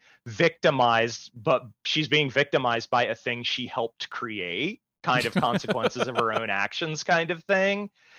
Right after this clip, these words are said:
Speaker 1: And eight never really addresses that. <laughs>
Speaker 2: <laughs>
Speaker 1: I feel like eight wants you to forget it, 'cause otherwise you're not sympathetic to the fact that his wife just,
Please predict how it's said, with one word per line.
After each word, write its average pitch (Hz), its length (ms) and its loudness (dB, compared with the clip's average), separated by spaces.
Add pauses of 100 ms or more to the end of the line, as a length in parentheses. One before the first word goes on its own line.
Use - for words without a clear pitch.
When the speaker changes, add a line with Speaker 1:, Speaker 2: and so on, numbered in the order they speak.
(440)
Speaker 1:
And 165 540 2
eight 202 420 2
never 165 640 4
really 139 480 -4
addresses 170 760 -2
that. 233 500 2 (840)
<laughs> - 0 -
Speaker 2:
<laughs> 208 540 0 (1120)
Speaker 1:
I 190 120 8
feel 202 320 8
like 240 240 6
eight 160 280 2
wants 139 380 0
you 151 160 -2
to - 180 -4
forget 123 720 -2
it, 170 180 6
'cause 147 220 -4
otherwise 127 580 2
you're 139 120 -2
not 117 260 0
sympathetic 120 760 -4
to 156 100 0
the 131 80 -2
fact 113 320 0
that 120 120 -6
his 113 140 -8
wife 101 360 -4
just, - 260 -10